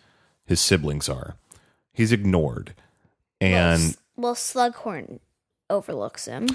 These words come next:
Speaker 1: Overshadowed and overlooked are different words. Overlooks means I'm not paying attention to you. Overshadowed means literally I'm standing in your shadow. People do not see me because they see you. So he might be overlooked by Slughorn, you're right,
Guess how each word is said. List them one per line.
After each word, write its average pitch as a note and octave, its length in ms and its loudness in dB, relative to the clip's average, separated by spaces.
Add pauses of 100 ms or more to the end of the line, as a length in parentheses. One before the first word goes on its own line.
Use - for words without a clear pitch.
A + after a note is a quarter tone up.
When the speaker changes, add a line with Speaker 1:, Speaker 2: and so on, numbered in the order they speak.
(460)
Speaker 1:
Overshadowed C#3 680 2
and G2+ 120 2
overlooked F#2+ 520 2
are F#2 60 4
different D#2+ 360 -2
words. D#2 520 -2
Overlooks A#2+ 560 0
means G2+ 240 2
I'm F2+ 100 2
not F2+ 200 0
paying F#2 200 0
attention F#2+ 500 -2
to A2+ 60 2
you. B2+ 300 2 (380)
Overshadowed G2+ 920 2
means F2 680 0
literally G2+ 480 2
I'm F2+ 200 2
standing F#2 440 0
in E2+ 140 0
your D#2+ 120 0
shadow. D#2 540 -2 (420)
People G#2 300 0
do F#2+ 120 0
not F2+ 200 0
see B2 400 2
me E2+ 200 0
because E2 380 -4
they E2 140 0
see - 240 -2
you. D2+ 420 -8 (540)
So - 180 0
he D3 120 0
might E3+ 180 0
be A#2+ 120 2
overlooked G2+ 680 0
by C#3+ 140 0
Slughorn, D3 640 0
you're B2 100 2
right, E2+ 300 0